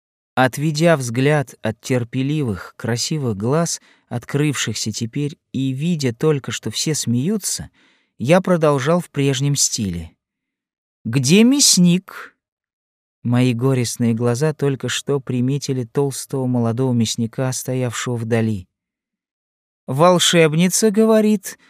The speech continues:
что счастье выпало на долю мясника. Где он?» Все показали на сильно покрасневшего мясника. Поднялся шум. Мясник решил,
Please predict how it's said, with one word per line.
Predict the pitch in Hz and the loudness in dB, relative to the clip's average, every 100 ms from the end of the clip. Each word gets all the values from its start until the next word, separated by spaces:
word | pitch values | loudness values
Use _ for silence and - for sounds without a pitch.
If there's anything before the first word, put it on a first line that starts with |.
| _ _ _ | _ _ _
что | - - 175 | -6 2 4
счастье | 170 - 190 190 190 - 185 175 | 6 6 6 6 4 2 0 2
выпало | 170 190 185 185 | 4 2 2 2
на | 175 170 | 4 4
долю | 160 190 180 | 4 4 4
мясника. | 180 175 - 180 180 214 175 85 - _ _ _ _ | 4 4 4 2 2 2 2 0 -8 _ _ _ _
Где | 135 151 180 240 170 120 | -2 2 4 6 8 6
он?» | 123 160 214 - _ _ _ _ _ _ _ _ _ _ _ | 4 2 0 -4 _ _ _ _ _ _ _ _ _ _ _
Все | - - 247 | -4 2 2
показали | 226 170 165 139 180 180 | 2 2 2 4 4 4
на | 151 139 | 4 2
сильно | - 185 185 160 | 0 0 0 0
покрасневшего | 143 - 127 - 143 147 - 143 | -4 -2 -2 0 0 -2 -2 0
мясника. | 131 139 123 139 131 - 107 90 85 _ _ _ _ | 2 2 0 0 -2 -4 -4 -6 -10 _ _ _ _
Поднялся | - 139 127 185 214 - | 0 0 2 4 4 0
шум. | 120 - 110 98 95 92 _ _ _ _ _ _ _ _ | -4 -4 -2 0 0 -4 _ _ _ _ _ _ _ _
Мясник | 120 170 - 233 233 | 2 2 6 6 4
решил, | 175 160 - 175 208 | 2 2 2 0 0